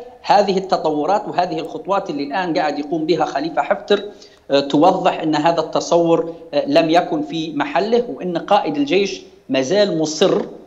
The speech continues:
على مسألة الحسم العسكري، ولا يريد لأي قائد سياسي أو لأي مؤسسة سياسية في برقة أنها تمشي من وراه وتعقد أي اتفاقات أو تقدم أي، آه، تعهدات أو ضمانات سواء للمجتمع الدولي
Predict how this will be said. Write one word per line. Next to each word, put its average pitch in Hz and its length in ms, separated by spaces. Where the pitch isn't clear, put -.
على 139 220
مسألة 202 420
الحسم 190 360
العسكري، 208 600
ولا 147 240
يريد 165 420
لأي 240 480
قائد 202 420
سياسي 185 600
أو 147 140
لأي 214 360
مؤسسة 190 480
سياسية 170 560
في - 180
برقة 240 500
أنها 143 180
تمشي 214 440
من 170 200
وراه 233 440
وتعقد 196 960
أي 202 180
اتفاقات 180 580
أو 156 140
تقدم 160 560
أي، 190 360
آه، 156 220
تعهدات 160 640
أو 160 180
ضمانات 151 520
سواء 165 320
للمجتمع 156 640
الدولي 190 460